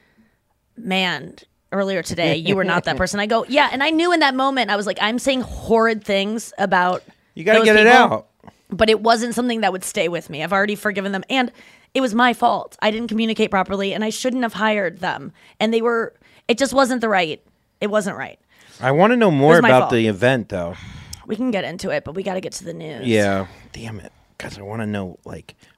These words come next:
Speaker 2: what
Speaker 1: But
Speaker 2: the
Speaker 1: Jon
Speaker 2: whole
Speaker 1: Stewart, I
Speaker 2: setup
Speaker 1: wanna
Speaker 2: was.
Speaker 1: say, Jon S-, when
Speaker 2: My
Speaker 1: I
Speaker 2: hero.
Speaker 1: he came up behind,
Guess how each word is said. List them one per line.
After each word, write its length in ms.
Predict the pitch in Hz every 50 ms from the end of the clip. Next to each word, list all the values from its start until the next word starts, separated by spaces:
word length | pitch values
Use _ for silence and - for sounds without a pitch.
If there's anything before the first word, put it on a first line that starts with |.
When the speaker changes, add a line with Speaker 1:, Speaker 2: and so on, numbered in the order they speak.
| _
Speaker 2:
what 60 | - -
Speaker 1:
But 60 | 202
Speaker 2:
the 40 | -
Speaker 1:
Jon 120 | 233 226
Speaker 2:
whole 80 | 240 -
Speaker 1:
Stewart, 220 | - - 233 233 214
I 60 | 208
Speaker 2:
setup 60 | 208
Speaker 1:
wanna 140 | 208 208 214
Speaker 2:
was. 80 | 208 208
Speaker 1:
say, 320 | 208 202 196 196 - - 165 - _ _
Jon 220 | - 202 175 202 208
S-, 120 | 202 -
when 140 | 208 107 196
Speaker 2:
My 100 | 113 117
Speaker 1:
I 20 | 120
Speaker 2:
hero. 500 | 107 110 127 123 120 107 95 85 87 92 95
Speaker 1:
he 140 | - 226
came 300 | 226 - 233 254 254 247
up 280 | 240 233 220 214 - - - - _ _ _ _ _ _ _ _ _ _ _ -
behind, 580 | 156 226 226 220 208 214 226 226 214 220 214